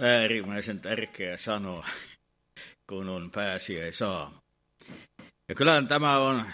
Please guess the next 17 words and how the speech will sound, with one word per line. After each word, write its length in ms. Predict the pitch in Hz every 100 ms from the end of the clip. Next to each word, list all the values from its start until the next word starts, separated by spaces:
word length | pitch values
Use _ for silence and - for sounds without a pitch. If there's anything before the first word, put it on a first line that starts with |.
| -
suuri 480 | - 131 151 139 135
voiton 500 | 147 147 120 113 98
juhla 360 | 110 110 98 85
tänään. 400 | 101 92 85 80 - _ _ _ _ _ _
Kiitos 400 | 110 101 104 -
Jumalalle. 540 | 110 110 92 80 78 - _ _ _ _ _ _ _ _ _ _ _ _ _ _ _ _
Tähän 360 | - 127 131 123
koko 500 | 135 127 139 127 95 - 98
uskon 460 | 147 151 - 131
elämämme 420 | 135 135 123 117 107
perustuu, 840 | - 151 156 123 - - 101 92 80 _ _ _ _ _ _ _ _ _ _ _ _
näihin 340 | 95 104 104
kahteen 640 | 120 127 120 - 110 107 110
asiaan. 640 | 110 - 95 87 82 82 - _ -
Jeesus 540 | 110 127 107 - -
kuoli 560 | - 104 104 92 82 _ _ _ _ -
ristillä 720 | 110 123 - - 92 87